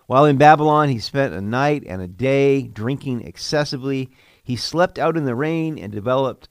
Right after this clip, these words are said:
a fever and died shortly thereafter at the age of thirty-two, just before his thirty-third birthday. His untimely death left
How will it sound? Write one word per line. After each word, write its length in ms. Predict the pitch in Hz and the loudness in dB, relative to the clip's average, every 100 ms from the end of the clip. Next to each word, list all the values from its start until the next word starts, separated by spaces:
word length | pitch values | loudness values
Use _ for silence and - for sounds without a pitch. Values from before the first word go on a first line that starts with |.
| 101 | -14
a 80 | |
fever 680 | 92 - 160 175 147 135 127 _ _ _ _ - | -14 -14 -6 -4 0 0 -2 _ _ _ _ -16
and 160 | 82 | -8
died 320 | 113 117 117 | 0 0 0
shortly 380 | - 131 120 104 | -4 -6 -6 -6
thereafter 500 | 107 104 101 113 - | -4 -2 -2 -2 -6
at 60 | 90 | -12
the 140 | 104 | -10
age 220 | 110 110 | -8 -6
of 140 | 101 90 | -8 -12
thirty-two, 720 | - 180 185 156 - - 117 | -10 -2 0 0 -4 -4 -4
just 240 | 101 113 | -4 -10
before 320 | - 101 101 98 | -12 -10 -8 -8
his 180 | 92 | -12
thirty-third 580 | - 92 95 101 87 90 | -12 -10 -10 -12 -12 -10
birthday. 540 | 117 127 135 107 78 - _ - - _ - _ | -6 -6 -4 -10 -10 -14 _ -20 -20 _ -20 _
His 300 | - 202 - | 6 6 6
untimely 640 | - 220 262 180 202 208 202 | 2 2 4 2 4 4 2
death 480 | 123 139 156 165 - _ | 2 4 6 4 0 _
left 400 | 117 151 180 | 2 4 4